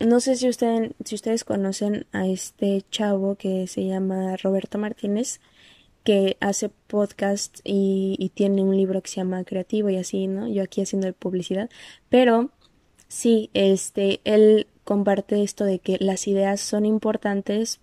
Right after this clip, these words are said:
pero no significa nada. Y claro, o sea, muchas veces queremos hacer cosas que, mm, pues, lo tenemos en la mente, pero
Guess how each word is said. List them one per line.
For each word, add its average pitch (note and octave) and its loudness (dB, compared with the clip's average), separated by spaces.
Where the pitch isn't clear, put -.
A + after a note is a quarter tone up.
pero A#3+ 4
no A3+ 4
significa G#3+ 0
nada. B3 0
Y G3+ -2
claro, B3+ 2
o F#3 0
sea, F#3+ -4
muchas G#3 0
veces G#3+ -2
queremos G3 -6
hacer G3+ -4
cosas G3+ -4
que, G3+ 2
mm, A3 2
pues, G3+ 0
lo G#3 0
tenemos G#3+ -2
en A3 2
la G#3+ 2
mente, G#3 2
pero G3+ 0